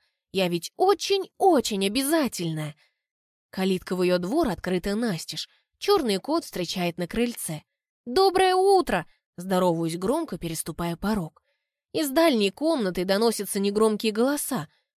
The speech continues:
Блинами почему-то не пахнет. «Здравствуйте!» Повторяю громче, двигаясь через первую, богопослушную комнату. «Вася, ты?» Вдруг слышу голос бабки Валентины.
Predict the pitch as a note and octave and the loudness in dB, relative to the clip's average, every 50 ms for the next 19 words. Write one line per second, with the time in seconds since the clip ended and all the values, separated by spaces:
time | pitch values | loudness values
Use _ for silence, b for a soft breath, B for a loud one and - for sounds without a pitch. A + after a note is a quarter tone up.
0 | _ _ _ - D#3+ D#3+ D#3+ D#3 D#3+ D#3 D#3 D#3 D3+ D#3 F#3 C#4 D#4+ F4 E4+ - | _ _ _ -8 -8 -6 -4 -4 -4 -4 -4 -4 -4 -4 -2 -2 -2 -2 -2 -2
1 | F#4+ - - - F4+ C#4 E3+ D#3+ - E3 E3+ F3+ G#3+ A#3 - - B3+ G#3 D3+ - | -4 -4 -2 -4 -4 -4 -4 -6 -6 -4 -4 -2 -2 -2 -2 -2 -2 -2 -4 -8
2 | - D#3 D#3 - _ _ _ _ _ _ _ _ _ _ _ _ - A3+ A3+ A#3 | -12 -16 -18 -18 _ _ _ _ _ _ _ _ _ _ _ _ -14 -10 -2 0
3 | F4 G4 G#4+ A4+ A#4 G#4+ - - - C#4 D4 C4 - - C4+ B3 F#3+ D#3+ _ _ | 4 6 8 8 8 6 4 2 0 0 0 0 0 2 2 2 2 2 _ _
4 | _ _ _ _ _ _ - - A2 - - F#3 F3 E3+ E3+ E3 E3 E3+ G3+ C4+ | _ _ _ _ _ _ -10 -10 -8 -4 -2 -2 0 0 0 0 -2 0 0 0
5 | E4+ F4+ D4 - - F#3 F3 F#3+ G#3 G#3+ F#3+ F3+ F3+ F3 - - F#3 F3 F3+ - | 2 0 -2 -2 -4 -4 -2 0 0 0 0 0 -2 -2 -4 -4 -4 -4 -4 -6
6 | - - - D4+ E4+ D#4 A3+ F3 E3 D#3+ - _ _ _ _ - C#4+ E4+ D4+ F4 | -8 -6 -2 0 0 0 0 0 -4 -4 -6 _ _ _ _ -4 -2 -2 0 0
7 | F4 - G4+ F#4+ - - G3+ F3+ - - F#3 F#3 F#3+ F#3 - - D#4 C4 F#3 E3 | 0 0 0 0 0 -2 -4 -4 -4 -4 -4 -4 -4 -4 -2 -2 0 0 0 -2
8 | D#3 D3+ - E3 - _ _ _ _ _ _ _ _ _ - D#4+ D#4+ E4+ D4+ A#3 | -6 -10 -12 -16 -20 _ _ _ _ _ _ _ _ _ -6 0 6 8 8 8
9 | A#3 A#3 - - - - C4+ - - E4+ F#4+ G#4 A4+ G#4+ - _ _ _ _ _ | 8 6 2 -2 -2 -4 -2 2 6 10 12 12 10 10 6 _ _ _ _ _
10 | _ _ _ - F3 F3 F3 E3+ E3 - - F#3+ F#3 - - F3+ F3 F3+ A3 D#4+ | _ _ _ -10 -6 -4 -4 -4 -4 -4 -4 -2 -2 -2 -2 -6 -4 -2 0 2
11 | E4+ C#4+ G3+ D#3+ E3 E3+ D#3+ - - - F3 F3 F3 G3 A#3+ C#4 - - - F3+ | 2 2 0 -2 -2 -4 -4 -6 -4 -6 -4 -2 0 -2 -2 -4 -6 -8 -8 -8
12 | D#3 D3 - | -8 -8 -10